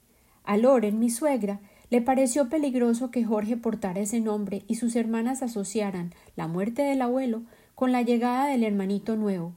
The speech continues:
primer varón. Leti decía haber quedado como tijera mocha cuando murió su Manuel y se dedicó a acompañar a su única hija, Lorenza, y a sus nietos, y a cuanto ser le seguía la corriente,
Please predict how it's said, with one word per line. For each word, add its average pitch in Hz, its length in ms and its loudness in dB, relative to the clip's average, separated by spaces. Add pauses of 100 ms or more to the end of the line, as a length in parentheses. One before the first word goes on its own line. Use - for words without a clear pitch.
primer 190 380 -2
varón. 175 440 -6 (720)
Leti 269 360 4
decía 247 420 4
haber 233 240 2
quedado 240 460 2
como 208 280 2
tijera 226 420 -2
mocha 214 440 0 (240)
cuando 233 260 4
murió 220 340 2
su 285 140 -2
Manuel 202 480 0 (300)
y 254 100 2
se 254 140 4
dedicó 254 460 4
a 294 60 4
acompañar 240 580 0
a 233 80 2
su 233 160 -2
única 214 440 -2
hija, 190 360 -6
Lorenza, 226 600 -2 (180)
y 220 80 -2
a 208 80 0
sus 208 240 -2
nietos, 208 480 -2 (300)
y 226 80 2
a 214 100 2
cuanto 226 400 4
ser 277 340 2
le 285 140 2
seguía 220 400 0
la 233 140 0
corriente, 202 580 -4